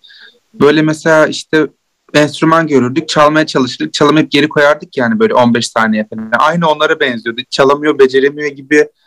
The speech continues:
Hani bir tam olayın içine gireceğiz. Orada bitti zaten. Biraz daha uzun olsaydı, biraz söz eklese, bir şey yapsa neyse diyeceğim, beğenebilirdim. Bir de bu canlı çalma işini Trixie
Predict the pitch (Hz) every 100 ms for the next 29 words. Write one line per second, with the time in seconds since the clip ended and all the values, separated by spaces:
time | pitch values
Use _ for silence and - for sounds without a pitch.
0 | _ _ 135 135 151 - 160 156 - 135
1 | 151 151 156 165 156 156 185 175 - 156
2 | 156 147 156 - 151 156 123 127 147 208
3 | - _ - 151 156 143 160 151 139 151
4 | 147 143 - 143 139 131 139 139 - 139
5 | 139 139 143 131 139 131 - 143 135 -
6 | 170 185 165 147 151 151 135 123 143 156
7 | 127 _ 127 _ _ 127 131 131 135 131
8 | 139 139 120 165 214 - - - - _
9 | _ 139 156 175 160 170 165 _ - 139
10 | 147 160 165 170 156 165 170 - 170 156
11 | 160 160 - 165 160